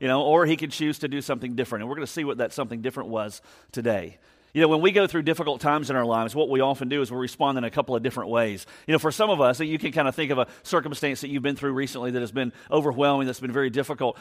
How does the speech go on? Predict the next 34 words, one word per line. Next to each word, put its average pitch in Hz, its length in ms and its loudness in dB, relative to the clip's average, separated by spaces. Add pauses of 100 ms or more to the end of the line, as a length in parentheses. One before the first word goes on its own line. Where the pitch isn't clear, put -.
For 170 140 2
some 233 180 4
of 196 140 4
us, 131 260 6 (160)
you 165 60 2
know, 165 60 4
we, 175 100 4
we 175 100 0
kinda 170 220 4
have 160 260 4
that, 139 240 4
that, 127 240 4
you 143 60 -4
know, 123 80 0
"Let's 139 180 0
get 160 140 -2
this 127 100 -4
done" 131 240 2
mentality, 113 480 2
right? 120 300 -2 (260)
You 147 80 4
know, 135 40 4
you 139 120 2
face 165 240 6
a 147 60 -4
circumstance, 151 680 0
whether 131 220 0
it's 123 140 -6
in 175 100 -2
your 170 140 0
marriage 139 420 0
or 120 140 0
in 151 160 -2
your, 156 180 0